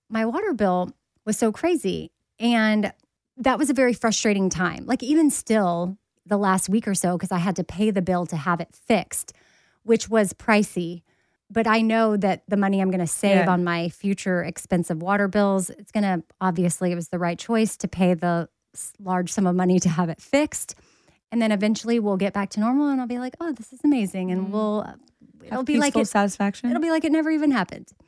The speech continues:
Speaker 1: But to combat my frustration, I tried to focus on the positives of what I have to be grateful for. Like, I have water that flows freely into my house that is safe to drink. Yes, it is leaking a lot <laughs> per minute,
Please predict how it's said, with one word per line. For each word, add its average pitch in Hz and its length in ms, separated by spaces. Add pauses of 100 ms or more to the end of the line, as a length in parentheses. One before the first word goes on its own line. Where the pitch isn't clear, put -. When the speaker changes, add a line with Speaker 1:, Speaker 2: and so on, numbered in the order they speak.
(160)
Speaker 1:
But 277 300
to 226 80
combat 240 500
my 226 100
frustration, 180 1000 (520)
I 226 100
tried 240 200
to 214 40
focus 214 320
on 185 100
the 180 80
positives 185 640
of 180 200 (420)
what 196 140
I 196 100
have 269 220
to 240 80
be 175 260
grateful 185 320
for. 165 340
Like, 185 260 (520)
I 311 240
have 214 560 (400)
water 214 440
that 175 300
flows 220 640
freely 294 440
into 262 260
my 214 140
house 208 260
that 190 100
is 185 140
safe 233 280
to 214 100
drink. - 400 (340)
Yes, 214 440
it 214 120
is 185 220
leaking 214 680
a 196 60
lot 214 640
<laughs> - 40
per 254 160
minute, 320 560